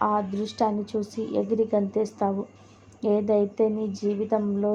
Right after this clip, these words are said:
జరగాలి అని చెప్పి చాలా ఆశగా, ఆనందంగా ఎదురు చూస్తున్నావో, ఏ వార్త అయితే నీ చెవిన పడితే నువ్వు చాలా చాలా సంతోషపడతాను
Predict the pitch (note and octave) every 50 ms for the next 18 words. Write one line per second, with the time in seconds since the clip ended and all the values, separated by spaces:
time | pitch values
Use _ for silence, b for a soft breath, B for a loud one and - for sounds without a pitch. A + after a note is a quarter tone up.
0 | G3+ G3 G3 G#3+ G#3 G3 G3+ G#3 G3+ G#3+ G#3 G#3 G#3 G#3 G#3+ G#3+ G#3 G3+ G3+ -
1 | G#3 G3+ - - - G#3+ G3+ - B B B B B B B B B - - A#3
2 | G#3+ G#3 G#3 G#3+ - - - G3 G#3+ G#3+ G#3+ G#3+ - A3 G#3+ G3+ G3 G#3+ G#3 G#3
3 | G#3 - - - G3+ G#3 G#3 G#3+ G#3+ G#3+ G#3+ G#3 G#3 G#3 G#3 G3+ G3+ G#3 G#3 G#3
4 | G3 G#3+ G3+ G3+ - - G3+ - - G3 G3+ G3+ G3+ G3 F#3+ G3 G#3 G3+ G3+ B
5 | B B B B B G#3 B B - - - G#3+ G#3+ A3 A3+ A#3 A3+ A3 G#3+ G#3
6 | G#3 G#3+ G#3 - - - G#3+ G#3 G#3 G#3 A3 G#3+ G#3+ G#3+ G3+ - - G#3 G3+ G#3+
7 | G#3 G#3+ G#3 - - G#3 G3 G3 - - A3+ G#3 G#3 G3+ G3+ G3 G3 G#3 G3+ -
8 | B B B B B B B - - - B3+ A3+ A3+ A3 A3 A3 A3+ A3+ A3+ -
9 | A3+ G#3+ G#3 G#3 G#3 G#3 - - G#3 G#3 G3+ - A3 A3 A3 - - A#3 - -
10 | G#3 G3+ G3+ G3+ A3 G#3 G3+ G3+ G3+